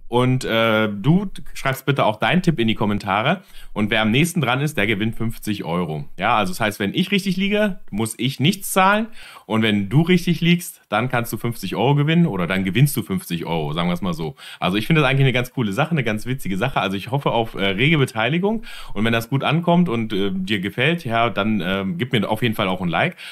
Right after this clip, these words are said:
Aber dann werde ich das auf jeden Fall wiederholen und weitermachen. Also ich finde das auf jeden Fall eine coole Idee. Und, ähm, also mein Tipp für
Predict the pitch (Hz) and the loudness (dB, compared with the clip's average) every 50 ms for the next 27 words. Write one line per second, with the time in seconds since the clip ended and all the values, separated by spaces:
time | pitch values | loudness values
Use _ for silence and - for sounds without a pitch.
0 | - - - 92 101 101 90 101 104 120 117 120 117 113 - 117 104 92 92 - | -10 -4 -2 0 2 2 2 0 0 0 2 0 0 0 -2 -4 -4 -6 -4 -4
1 | 107 104 98 107 95 92 87 98 98 82 80 90 110 127 120 101 98 85 85 82 | -4 -4 -4 -4 -4 -2 -2 -2 -2 -2 -2 -2 0 0 0 -2 -2 -2 -2 -2
2 | - 82 76 71 73 - 87 101 131 - - 160 143 135 120 104 127 127 120 123 | -2 -2 -2 -2 -2 -2 -2 -2 0 0 2 2 2 2 2 0 0 0 0 -2
3 | 113 104 - - 143 135 107 92 92 85 113 135 185 233 - - - - - - | -2 -4 -2 -2 -2 0 0 0 0 0 0 0 0 0 -4 -8 -18 -18 -18 -12
4 | - - 104 113 120 127 131 131 135 139 135 - 101 110 110 113 113 117 113 101 | -6 -2 2 2 4 4 4 4 4 2 2 2 2 2 2 2 2 0 -2 -4
5 | - - 101 107 95 85 85 - - 85 101 117 151 180 214 208 - - - - | -2 -2 0 0 0 0 -2 -6 -4 -2 0 2 2 2 2 2 2 2 2 0
6 | - - _ _ - - 139 156 170 185 190 190 | -2 -8 _ _ -4 0 2 2 4 2 2 0